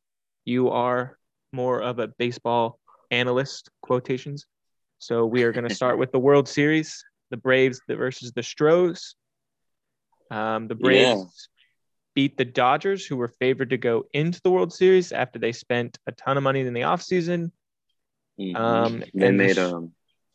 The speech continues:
Speaker 1: go ahead.
Speaker 2: they made a huge trade deadline, um, push. You know, they got two of the, honestly, best players in the league, and they were the favorites, but they couldn't make it.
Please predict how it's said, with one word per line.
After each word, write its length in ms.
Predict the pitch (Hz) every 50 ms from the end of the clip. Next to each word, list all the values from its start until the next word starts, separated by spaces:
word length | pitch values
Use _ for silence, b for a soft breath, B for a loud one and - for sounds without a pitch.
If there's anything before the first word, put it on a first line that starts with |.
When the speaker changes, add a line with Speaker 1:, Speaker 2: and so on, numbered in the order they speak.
| _ _ _ _ _ - - - -
Speaker 1:
go 80 | 123
ahead. 140 | 113 127 180 -
Speaker 2:
they 100 | - 110
made 200 | 107 104 104 95
a 40 | 82
huge 500 | 78 - - - 98 107 113 95 - -
trade 300 | - - 98 90 87 76 -
deadline, 480 | 82 82 - 85 85 85 82 82 85 _ _ _ _ _ _ B B B B B B B -
um, 380 | 90 90 87 85 85 82 82 82 _
push. 400 | - - 90 90 101 - - - - - _ _ _ _ _ -
You 140 | - 92 90
know, 180 | 90 92 101 98 -
they 100 | 95 90
got 220 | 92 87 82 - _ _ _ -
two 260 | - - 101 95 92
of 140 | 90 78 78
the, 280 | 85 87 85 82 82 82 - _ _ _ _ _ _ - - - - _ _ _ _ _ _ _ _ _ _ _ _ _ _ _ _ -
honestly, 340 | - - 98 123 123 - 95
best 300 | 85 - 98 95 - -
players 320 | - 92 92 92 92 87 90
in 80 | 87
the 80 | 85 82
league, 380 | 80 82 104 127 135 131 - _ _ _ B B B B B B B B B B B B -
and 160 | 95 95 95
they 80 | 101
were 140 | 104 101 104
the 100 | 101 101
favorites, 720 | - - 101 117 - 120 107 92 - - - - - _ _ _ _ _ _ -
but 220 | 87 87 85 - -
they 120 | 87 82
couldn't 240 | - - 90 87 80
make 180 | 90 107 120
it. 160 | 123 107 87